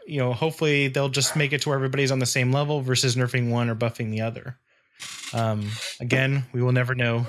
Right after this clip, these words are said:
until we get closer, but that's one of the main changes, S E F being completely changed and just how it feels. Um,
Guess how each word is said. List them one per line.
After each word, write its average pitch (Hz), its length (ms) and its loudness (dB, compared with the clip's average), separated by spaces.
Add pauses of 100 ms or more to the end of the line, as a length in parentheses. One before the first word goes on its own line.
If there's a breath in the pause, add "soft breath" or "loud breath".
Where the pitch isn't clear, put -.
(100)
until 131 300 2
we 131 100 4
get 139 140 0
closer, 139 340 2
but 131 260 0 (300 loud breath)
that's 170 220 0
one 208 80 4
of 196 60 4
the 185 60 4
main 180 200 2
changes, 160 400 0
S 143 240 0
E 147 60 4
F 143 180 0
being 139 180 0
completely 139 360 0
changed 135 460 2
and 127 100 2
just 135 160 -2
how 135 160 0
it 127 60 -8
feels. 131 580 0 (500 loud breath)
Um, 113 540 0